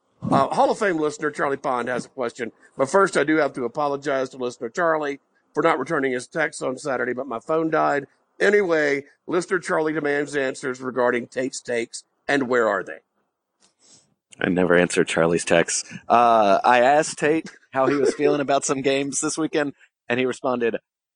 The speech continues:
Speaker 2: "Oh, mice."
Speaker 1: Okay.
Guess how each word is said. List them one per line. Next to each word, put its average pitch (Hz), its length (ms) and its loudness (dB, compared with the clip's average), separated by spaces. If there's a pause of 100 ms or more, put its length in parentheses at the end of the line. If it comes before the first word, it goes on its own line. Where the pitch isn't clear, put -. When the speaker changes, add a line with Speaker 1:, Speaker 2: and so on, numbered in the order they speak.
(120)
Speaker 2:
"Oh, 190 160 2
mice." 202 720 0 (2500)
Speaker 1:
Okay. 156 340 -2